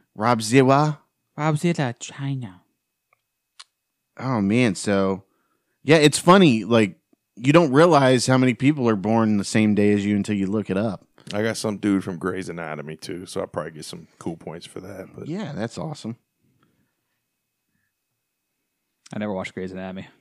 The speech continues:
Speaker 1: Yeah, I've seen it a couple times
Speaker 2: Yeah.
Speaker 1: in passing.
Speaker 2: I've seen, like, one or two episodes. I was like, "I just don't
Speaker 1: I
Speaker 2: care."
Speaker 1: can't say that I'm a huge fan of it, but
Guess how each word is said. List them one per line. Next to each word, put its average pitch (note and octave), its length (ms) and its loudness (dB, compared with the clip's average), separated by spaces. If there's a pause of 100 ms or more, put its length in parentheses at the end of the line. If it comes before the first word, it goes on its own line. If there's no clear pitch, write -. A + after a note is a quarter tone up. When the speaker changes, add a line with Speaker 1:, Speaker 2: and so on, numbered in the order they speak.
(160)
Speaker 1:
Yeah, A2+ 500 2
I've A#2+ 100 4
seen C#3+ 200 4
it A#2 60 4
a F#2+ 100 -4
couple G2 260 0
times F2+ 580 -8 (160)
Speaker 2:
Yeah. F#2 200 -16
Speaker 1:
in F#2+ 100 -6
passing. F#2+ 560 -4 (460)
Speaker 2:
I've G#2 140 -14
seen, A2 160 -10
like, F2+ 160 -16
one F2+ 120 -14
or E2 60 -16
two - 160 -14
episodes. E2 380 -16
I - 40 -20
was E2 120 -20
like, D#2 100 -18
"I D#2+ 40 -20
just - 120 -20
don't - 160 -20
Speaker 1:
I - 60 -20
Speaker 2:
care." F#2 80 -18
Speaker 1:
can't A#2+ 200 4
say A#2+ 200 8
that A2 160 4
I'm G#2+ 140 4
a G2+ 40 2
huge G#2 240 0
fan G2+ 300 2
of A2 100 2
it, - 240 -4 (180)
but F2 360 -10